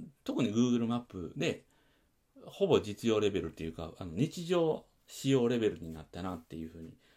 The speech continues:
思ってるんですけど、これはすごくよくできているなって思います。で、ちょっと難しい話なんですけども、いわゆるね、その、アイティー機器って、その、た-、機能が多くなればなるほど、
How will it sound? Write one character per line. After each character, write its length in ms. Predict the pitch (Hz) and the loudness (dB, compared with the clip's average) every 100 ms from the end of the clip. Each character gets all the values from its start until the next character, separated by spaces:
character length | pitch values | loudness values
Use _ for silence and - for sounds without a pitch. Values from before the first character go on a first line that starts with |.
| _ _ _ _ | _ _ _ _
思 180 | 110 95 | -8 -8
っ 20 | |
て 160 | - | -6
る 120 | 95 87 | -8 -6
ん 60 | |
で 60 | 78 | -10
す 100 | - | -8
け 100 | 139 | -4
ど、 120 | 131 | -4
こ 120 | - | -2
れ 60 | 190 | -6
は 60 | |
す 80 | 143 | -4
ご 60 | 113 | -6
く 240 | - 82 | -6 -8
よ 100 | 113 | -6
く 80 | 98 | -6
で 80 | 87 | -8
き 80 | - | -6
て 100 | 92 | -6
い 40 | |
る 60 | 107 | -4
な 100 | 123 | -6
っ 60 | |
て 100 | 98 | -8
思 140 | 73 80 | -12 -12
い 40 | |
ま 100 | 73 | -20
す。 120 | - _ - _ - - - _ _ _ _ _ _ | -20 _ -20 _ -20 -20 -20 _ _ _ _ _ _
で、 80 | 120 | -12
ち 140 | - | -8
ょ 20 | 381 | -10
っ 40 | |
と 140 | - | -2
難 320 | 120 113 - 131 | -2 -2 -4 -4
し 140 | 160 | -2
い 40 | |
話 340 | 104 90 85 80 | -4 -4 -6 -8
な 60 | |
ん 60 | 73 | -10
で 80 | 73 | -12
す 100 | - | -14
け 80 | 78 | -12
ど 80 | |
も、 280 | 107 139 78 - _ _ _ _ _ | -6 -6 -6 -14 _ _ _ _ _
い 80 | 208 | 0
わ 60 | |
ゆ 80 | 262 | 0
る 100 | 95 | 0
ね、 100 | 90 | -6
そ 140 | - | -4
の、 240 | 95 92 - _ _ _ _ | -4 -4 -6 _ _ _ _
ア 120 | - | -6
イ 120 | 202 226 | -6 -6
テ 180 | - | -2
ィ 60 | 240 | -2
ー 60 | 226 | -2
機 100 | - | -8
器 320 | - 285 - | -4 -4 -4
っ 920 | _ _ _ _ _ _ _ _ _ | _ _ _ _ _ _ _ _ _
て、 360 | - 110 87 - - | -2 0 0 -4 -16
そ 200 | - 95 | -10 -6
の、 320 | 87 85 - _ _ _ _ _ _ - | -4 -4 -8 _ _ _ _ _ _ -10
た-、 100 | - - | -10 0
機 140 | 277 | 2
能 220 | 339 - | 4 2
が 160 | 98 - | 0 2
多 180 | 165 180 | 2 2
く 100 | 110 | -2
な 100 | 95 | -2
れ 100 | 92 | -4
ば 120 | 85 | -6
な 120 | 78 | -10
る 80 | 82 | -8
ほ 100 | 87 | -2
ど、 300 | 113 87 | 0 0